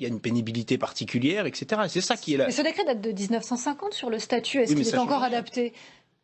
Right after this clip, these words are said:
Speaker 1: Non, mais ça ne change rien sur le fond de l'affaire, c'est-à-dire que, euh, travailler à la S N C F, monter dans le train, repartir dans le train, avoir des horaires, euh, euh, décousus, euh, euh, des amplitudes de travail particulières,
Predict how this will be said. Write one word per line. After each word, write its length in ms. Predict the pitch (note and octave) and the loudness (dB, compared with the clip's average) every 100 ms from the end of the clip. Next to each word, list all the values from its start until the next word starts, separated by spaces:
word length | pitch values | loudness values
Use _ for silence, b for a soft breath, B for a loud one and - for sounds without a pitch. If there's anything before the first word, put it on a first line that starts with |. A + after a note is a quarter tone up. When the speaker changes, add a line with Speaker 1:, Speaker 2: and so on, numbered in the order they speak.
| - | -2
Speaker 1:
Non, 60 | D3 | 0
mais 100 | B2 | 2
ça 160 | C3 | 2
ne 40 | B2 | 0
change 220 | - C3+ | 0 0
rien 180 | C3+ E3 | 0 -2
sur 160 | - B2 | -2 -2
le 120 | A#2+ | -2
fond 220 | - C#3+ | -2 0
de 60 | A#2+ | 0
l'affaire, 320 | B2 B3 G#3+ | 0 0 0
c'est-à-dire 480 | - A#2+ B2+ F#3 - | -4 -2 0 -2 0
que, 180 | B2 A2+ B - | -2 -2 B 0
euh, 160 | A2+ | 0
travailler 420 | A2 - C3 C3 B2+ | 2 2 2 2 2
à 40 | |
la 60 | A#2 | 2
S 140 | - | 0
N 80 | A#2+ | 0
C 260 | - D3 | 2 2
F, 100 | E3 | 2
monter 200 | C3+ A#2 | -2 -2
dans 120 | A2+ A#2+ | -2 -2
le 40 | |
train, 160 | - D#3+ | 0 -2
repartir 320 | B2 A#2 A#2+ | -2 -4 -4
dans 80 | A#2+ | -4
le 60 | |
train, 160 | A2+ E3 | 0 0
avoir 220 | C#3+ A#2+ | 2 2
des 200 | A2+ A#2 | 2 4
horaires, 320 | A#2 B2 A#2+ | 4 4 4
euh, 140 | A2+ A2 B B | 4 2 B B
euh, 140 | A2+ | -2
décousus, 640 | A2 A#2+ - C#3 D3+ F#3 F3+ | 2 2 2 2 4 4 4
euh, 180 | B2 A#2 B B | 2 -2 B B
euh, 140 | A2+ A#2 | -4 0
des 160 | A#2+ | 0
amplitudes 320 | A#2+ A#2 - | 0 -2 -4
de 80 | A#2+ | -2
travail 320 | A#2+ - B2 | 0 0 0
particulières, 640 | B2 - C3 - D#3+ A3+ | -2 -4 -4 0 0 0